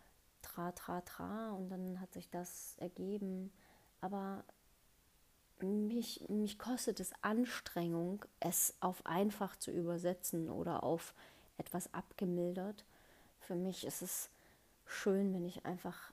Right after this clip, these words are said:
erzählen kann, wenn ich einfach erzählen kann, denn wir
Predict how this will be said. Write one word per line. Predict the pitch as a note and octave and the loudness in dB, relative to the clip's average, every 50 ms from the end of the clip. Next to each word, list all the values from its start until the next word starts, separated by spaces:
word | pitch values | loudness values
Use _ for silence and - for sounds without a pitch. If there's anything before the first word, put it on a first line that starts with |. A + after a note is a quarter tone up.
| - - | -14 -8
erzählen | - F3 - - - - - - F#3 F#3+ G3 | -8 -8 -6 -6 -4 -2 -2 -2 -2 -2 -6
kann, | - - - - - D3+ - - | -8 -8 -8 -6 -4 -4 -4 -4
wenn | - F3 F3 | -4 -4 -4
ich | F3 - - - | -4 -6 -4 -4
einfach | F3 F3 - F3+ F3 - - - - - - - - - - - | -4 -4 -2 -4 -6 -6 -10 -18 -20 -20 -20 -20 -20 -8 -8 -4
erzählen | - - - - A#3 G#3+ A3+ A3+ A3+ G#3+ | 0 2 6 8 8 8 8 6 4 0
kann, | - - - F#3 F3 F3+ F3 E3+ | -2 -2 0 2 2 2 2 2
denn | F3+ F3 F3+ F3+ - - - - - - - - | 2 0 0 -2 -4 -6 -14 -18 -18 -14 -2 2
wir | G3+ - | 2 2